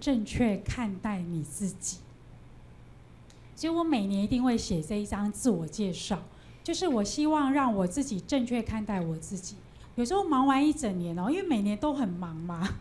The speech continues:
<laughs> 忙完一整年以后，然后你空想的话，你去回忆一下，啊，今年做了什么？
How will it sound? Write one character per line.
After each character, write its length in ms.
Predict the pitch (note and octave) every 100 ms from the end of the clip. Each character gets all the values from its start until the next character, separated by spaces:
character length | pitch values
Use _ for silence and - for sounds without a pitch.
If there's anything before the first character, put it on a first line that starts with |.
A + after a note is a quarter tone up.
| - - -
<laughs> 460 | - - - - C#4
忙 160 | D4+ F4
完 160 | F#4+
一 40 | F#4+
整 140 | D4+
年 180 | A#3+ A#3+
以 100 | C4+
后， 220 | E4+ C#4+ A#3
然 20 |
后 140 | C#4+ E4+
你 260 | C4+ G3 G3+ -
空 340 | - E4+ F#4
想 240 | F4+ B3 F#3
的 140 | G3
话， 140 | C4+
你 100 | A3+
去 100 | G3+
回 240 | F4 C4 A3
忆 220 | C#4 B3
一 20 |
下， 220 | A3 A#3+ - - - - -
啊， 100 | A#3 F#3 -
今 160 | C#4
年 140 | C4 G#3
做 160 | B3
了 80 | G3+
什 180 | F#3+ D#3
么？ 220 | -